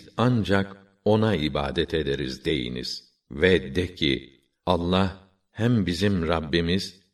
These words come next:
hem de sizin Rabbiniz olduğu halde siz bizimle Allah hakkında mı münakaşa ediyorsunuz?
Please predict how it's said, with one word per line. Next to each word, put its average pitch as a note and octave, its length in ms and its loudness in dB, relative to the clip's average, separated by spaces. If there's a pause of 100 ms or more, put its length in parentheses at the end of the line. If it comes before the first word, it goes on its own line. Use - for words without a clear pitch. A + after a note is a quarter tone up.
hem G#2+ 340 0
de F#2 100 4
sizin G2 500 0
Rabbiniz F2 520 0
olduğu E2+ 400 2
halde D#2 640 -2 (160)
siz A#2 460 -4
bizimle F#2 760 0 (200)
Allah G2 500 0
hakkında G#2+ 500 0
mı G#2 120 2
münakaşa D#2+ 640 -2
ediyorsunuz? C2+ 840 -2